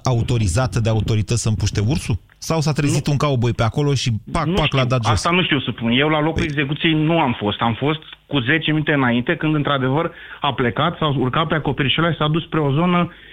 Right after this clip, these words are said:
Speaker 2: industrializată care nu mai e atât de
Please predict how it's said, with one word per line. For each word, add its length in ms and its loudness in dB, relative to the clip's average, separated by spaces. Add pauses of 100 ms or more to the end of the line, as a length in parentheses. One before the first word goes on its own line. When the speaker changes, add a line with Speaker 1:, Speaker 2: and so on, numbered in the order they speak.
(180)
Speaker 2:
industrializată 920 0
care 200 0
nu 140 0
mai 240 2
e 140 0
atât 300 -2
de 380 0